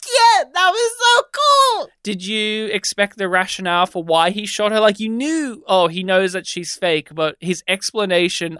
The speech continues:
Speaker 2: I, I actually didn't even consider.
Speaker 1: Oh, yeah, neither did I, and that's what made it even better.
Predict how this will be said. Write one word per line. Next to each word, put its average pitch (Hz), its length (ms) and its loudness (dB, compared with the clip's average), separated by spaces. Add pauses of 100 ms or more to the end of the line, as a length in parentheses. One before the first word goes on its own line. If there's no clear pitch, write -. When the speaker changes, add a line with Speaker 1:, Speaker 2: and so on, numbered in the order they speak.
Speaker 2:
I, 180 200 0
I 185 200 0
actually 208 260 -6
didn't 208 280 -6
even 190 280 -6
consider. 156 600 -8 (460)
Speaker 1:
Oh, 170 360 -8 (120)
yeah, 190 380 -2 (100)
neither 277 340 -6
did 277 180 -2
I, 233 380 4
and 180 160 -6
that's 202 300 -2
what 311 180 -2
made 233 240 -6
it 220 140 -4
even 196 560 -14
better. 160 400 -8